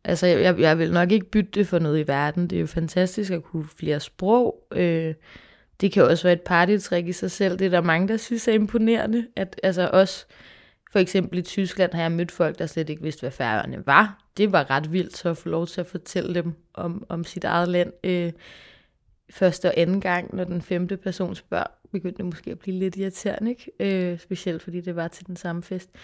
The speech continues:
Øh, <laughs> men, øhm, altså, ja, det er lidt, jeg vil sige, det er en fordel på Færøerne i byen, når man møder mange fulde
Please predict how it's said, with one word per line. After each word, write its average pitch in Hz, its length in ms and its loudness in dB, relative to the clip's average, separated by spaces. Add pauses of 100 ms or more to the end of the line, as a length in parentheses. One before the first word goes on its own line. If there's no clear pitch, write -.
(380)
Øh, 214 180 2 (720)
<laughs> - 720 -6
men, 190 320 2
øhm, 170 600 -2 (840)
altså, 160 480 -4 (720)
ja, 156 280 -2 (280)
det 175 140 4
er 180 60 8
lidt, 220 420 0 (420)
jeg 214 140 8
vil 220 120 6
sige, 208 140 4
det 196 60 2
er 180 40 6
en 180 80 2
fordel 233 560 4 (920)
på 202 120 -2
Færøerne 180 600 2
i - 60 -8
byen, 185 560 -2
når 190 100 -2
man 170 200 2
møder 165 220 0
mange 156 360 -2
fulde 190 640 0